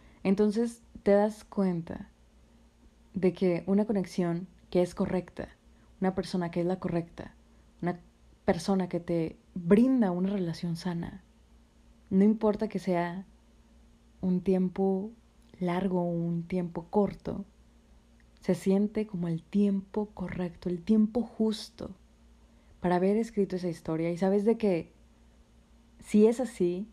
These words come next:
se va a escribir una nueva más adelante.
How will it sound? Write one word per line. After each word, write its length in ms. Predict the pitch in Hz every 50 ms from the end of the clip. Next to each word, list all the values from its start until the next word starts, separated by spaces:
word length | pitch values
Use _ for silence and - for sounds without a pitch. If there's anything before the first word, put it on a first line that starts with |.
| _ _
se 160 | - - 190
va 60 | 180
a 40 | 180
escribir 560 | 180 175 - - 202 196 196 196 202 208 - - -
una 260 | 202 202 202 208 214
nueva 680 | 214 214 208 196 196 190 180 175 165 - - - - - _ _ - _ _ - _ _ _ _ _ _ _ -
más 280 | 175 170 170 165 -
adelante. 540 | 165 165 170 175 - - - - - - -